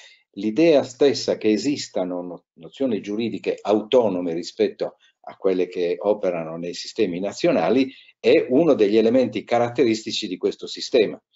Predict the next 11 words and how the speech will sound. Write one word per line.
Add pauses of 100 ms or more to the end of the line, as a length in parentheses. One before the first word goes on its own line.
(460)
perché
spiega (340)
perché (180)
come, (140)
eh,
la
giurisprudenza,
i
principi
elaborati
dalla,